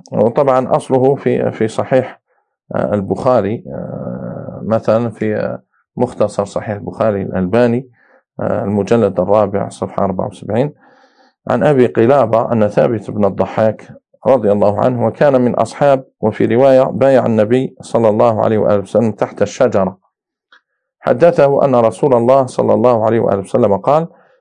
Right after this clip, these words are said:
"من حلف على ملة"، وفي رواية "بملة غير الإسلام كاذبا متعمدا فهو كما قال"، "وليس على ابن آدم نذر فيما لا يملك"،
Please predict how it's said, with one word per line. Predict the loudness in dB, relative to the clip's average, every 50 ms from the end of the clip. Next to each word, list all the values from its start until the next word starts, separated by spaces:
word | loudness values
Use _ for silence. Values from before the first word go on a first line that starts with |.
| _ _ -2
"من | -2 -2 0
حلف | 0 0 0 2 2 0 0
على | 0 2 2 2 2
ملة"، | 2 2 2 2 2 2 0 -2 -6 -8
وفي | -6 -4 -4 -2 0 0
رواية | 2 4 4 4 4 2 0 0
"بملة | -2 -2 0 0 0 0 0 0 0 0 -2 -2 -4 -6
غير | -4 0 0 0 0 0
الإسلام | -2 -2 -4 -8 -2 0 2 2 2 0
كاذبا | -2 -2 0 2 4 4 2 2 0 0 0
متعمدا | 0 -2 -2 -2 -2 -2 -2 -2 -2 -2 -4 -2 -2 -4 -4
فهو | -2 -2 -2 0 0 0
كما | 0 0 0 0 0 -2
قال"، | -2 -2 -4 -4 -4 -8 _ _ _ _ _ _ _ _ _ _ _ _ _ _ _ _
"وليس | 0 0 2 4 4 2 2 0 0 2 2 2 2 0 -2 _ -12 -6
على | -2 0 0 0 0
ابن | -2 -2 -2 -2 -2 0
آدم | 0 0 0 0 0 -2 -2 -4 -8 -8 -4
نذر | 0 0 2 2 2 2 0 0
فيما | -2 -2 -2 0 0 0 2
لا | 2 2 4
يملك"، | 2 2 0 -2 -6 -8 -14 -20